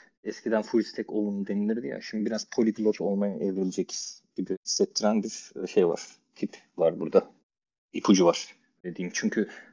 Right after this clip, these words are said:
birçok dilde yazabilirsiniz bunu. Yani birçok dilde yazdığınız uygulamayı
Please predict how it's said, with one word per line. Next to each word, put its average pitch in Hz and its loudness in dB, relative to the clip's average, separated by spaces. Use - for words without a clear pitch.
birçok 117 0
dilde 92 2
yazabilirsiniz 90 -2
bunu. 87 -10
Yani 90 2
birçok 107 4
dilde 110 6
yazdığınız 101 4
uygulamayı 104 -4